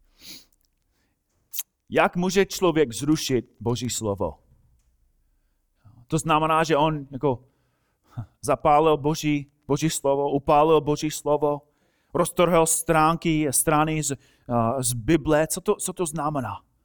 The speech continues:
Vymáže slovo z jeho Bible? Chce vytisknout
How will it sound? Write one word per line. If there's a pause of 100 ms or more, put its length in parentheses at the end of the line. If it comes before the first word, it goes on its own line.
(640)
Vymáže
slovo
z
jeho
Bible? (2000)
Chce
vytisknout